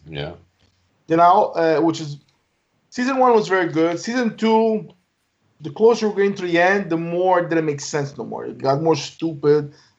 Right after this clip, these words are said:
Speaker 2: Uh, me and Steve were scratching our heads, saying where's, where they're going with this and all that.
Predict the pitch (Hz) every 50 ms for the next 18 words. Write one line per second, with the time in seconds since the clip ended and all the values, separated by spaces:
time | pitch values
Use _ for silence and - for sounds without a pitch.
0 | _ - - 135 135 135 135 135 135 131 131 131 131 131 131 127 127 127 - -
1 | 143 156 165 165 160 147 - - - - 180 175 160 156 139 - - 156 156 156
2 | 151 147 143 135 131 131 135 143 151 165 160 160 139 139 156 135 135 139 143 151
3 | 165 165 156 143 139 147 151 165 160 160 151 139 139 147 151 156 151 151 151 147
4 | 139 131 147 151 143 135 139 139 135 135 147 160 160 156 - -